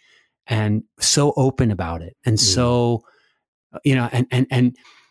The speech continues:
Speaker 1: and so, you know, I, I go from Hegel and Kant and all these high-minded ideas. And then I just go like, "Yeah, what am I gonna do about that guy?"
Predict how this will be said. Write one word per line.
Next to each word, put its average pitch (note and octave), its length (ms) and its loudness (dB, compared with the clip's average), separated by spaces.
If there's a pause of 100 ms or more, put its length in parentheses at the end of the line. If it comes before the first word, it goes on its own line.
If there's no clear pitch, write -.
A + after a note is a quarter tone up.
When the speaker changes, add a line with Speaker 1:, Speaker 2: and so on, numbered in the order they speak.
(120)
Speaker 1:
and A#2 160 2
so, B2 260 0
you A#2 160 2
know, A#2 100 2
I, A#2+ 240 -2
I B2+ 160 -2
go B2+ 220 0
from G#2+ 480 0 (400)
Hegel B2 720 0
and A2+ 240 0
Kant A#2 520 -2
and G#2+ 240 -2 (240)
all B2 140 0
these A#2+ 220 0
high-minded B2 560 0
ideas. A2 680 0
And A#2 140 2
then A2+ 100 0
I A2 100 0
just G#2 180 -6
go A2+ 80 -8
like, G#2 160 -10
"Yeah, A2 80 -2
what A2+ 160 -2
am C3 80 2
I C3 40 2
gonna A#2 140 0
do G#2+ 80 0
about F#2+ 220 -2
that - 180 -4
guy?" E2+ 300 -8